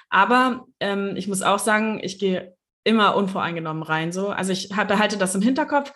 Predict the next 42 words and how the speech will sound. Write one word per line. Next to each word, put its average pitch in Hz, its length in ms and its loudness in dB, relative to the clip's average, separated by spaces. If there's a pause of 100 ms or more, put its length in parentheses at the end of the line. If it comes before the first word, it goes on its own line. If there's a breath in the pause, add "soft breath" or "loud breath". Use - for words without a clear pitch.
(260 loud breath)
aber 202 200 2
das 202 140 -4
Energiesystem 196 840 -2
sagt's 185 400 -4
mir 160 220 -12
irgendwie. 165 500 -12 (180)
Also 190 180 -2
ich 190 100 -2
verbinde 240 400 4
mich 262 420 0 (560 soft breath)
und 208 140 -4
intuitiv 220 640 2
weiß 190 200 2
ich 202 60 -6
dann, 190 260 -4
okay, 190 200 -6
ich 185 120 -4
muss 185 220 -6
mehr 180 160 2
an 180 80 -2
dem 185 140 0
Chakra 185 320 -6
arbeiten 175 460 -4
oder 185 200 0
mehr 185 180 0
hier 190 560 -2
und 190 360 -6 (280 loud breath)
hier. 214 220 0
Und 208 140 0
je 208 80 4
länger 226 260 4
ich 233 80 0
dann 208 140 -2
quasi 208 280 0
verbunden 208 540 -2
bin, 233 400 -2 (640)
umso 214 380 -2
klarer 196 460 2
wird 180 100 -6
das 185 140 -12
gesamte 170 380 -6
Bild. 156 420 -8